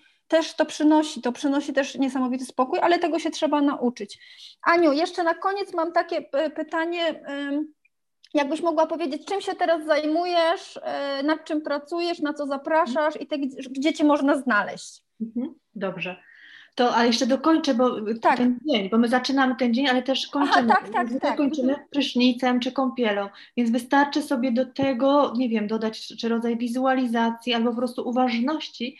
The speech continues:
Speaker 2: że zmywamy ten dzień. Można
Speaker 1: Mhm.
Speaker 2: jakieś medytacje, które pomagają później, tak Natalia ma, które zapom-, pomagają zapamiętywać sny, więc jakby wystarczy tylko dołożyć to do,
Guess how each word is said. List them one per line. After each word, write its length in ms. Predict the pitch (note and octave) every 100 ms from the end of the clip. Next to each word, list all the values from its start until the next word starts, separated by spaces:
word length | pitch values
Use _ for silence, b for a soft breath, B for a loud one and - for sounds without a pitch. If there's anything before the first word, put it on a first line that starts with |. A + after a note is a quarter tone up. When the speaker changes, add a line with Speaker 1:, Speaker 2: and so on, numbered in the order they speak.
| B B
Speaker 2:
że 100 | A#3+
zmywamy 600 | A#3 C4 C4 C#4 C#4 C#4
ten 220 | C#4 C4+ A#3+
dzień. 420 | A#3 G#3 F#3+ F#3 B B _ -
Można 300 | B3+ D4+ C4
Speaker 1:
Mhm. 160 | C#4 -
Speaker 2:
jakieś 180 | A#3+ B3
medytacje, 720 | B3+ C#4 C4+ B3 A#3+ B3 A#3+
które 160 | A#3 A#3
pomagają 640 | A#3 A#3 A3+ A3 A3+ A3+
później, 420 | A#3 A#3+ A#3 -
tak 180 | - A3+
Natalia 520 | A#3 A#3 A3+ A3 A3
ma, 100 | A3
które 420 | A3 A#3 A3 G#3+ G#3+
zapom-, 400 | - A3 G#3+ A3+
pomagają 360 | A3 G#3+ G#3 A3
zapamiętywać 800 | A#3 A#3 A#3+ A#3 C4+ A#3+ A#3 A3+
sny, 280 | A3+ A#3 B3 B B B
więc 120 | B3 B3
jakby 260 | A#3 C4 C4 -
wystarczy 320 | A#3 C4+ C#4
tylko 180 | D4+ D4+
dołożyć 520 | B3 C#4 C#4 C#4+ D4
to 120 | - A#3+
do, 220 | C4